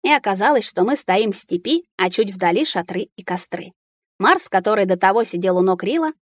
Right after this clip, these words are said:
так как хорошо знал, что чуть прозевает и запросто останется в кабинете один, повел носом, принюхиваясь к запаху дыма. «Эрелиев Лесарель!»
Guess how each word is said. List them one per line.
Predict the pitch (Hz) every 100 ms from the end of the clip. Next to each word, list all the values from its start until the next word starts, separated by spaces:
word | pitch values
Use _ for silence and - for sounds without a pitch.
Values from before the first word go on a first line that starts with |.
| -
так | 202
как | - 180
хорошо | 196 196 - 190
знал, | 208 208
что | 185 175
чуть | 196 196
прозевает | 180 175 175 196 202 180
и |
запросто | 175 202 180 170 160
останется | 156 - 175 160 -
в | 165
кабинете | 170 165 170 160 151
один, | 151 185 302 349 _ _
повел | 196 214 349
носом, | 208 180 - 240
принюхиваясь | 180 170 240 294 269 262
к | -
запаху | 180 165 175 190
дыма. | 175 160 143 - _ _ _ _ _ _
«Эрелиев | - 208 208 202 196 339 359
Лесарель!» | 262 294 277 226 180 165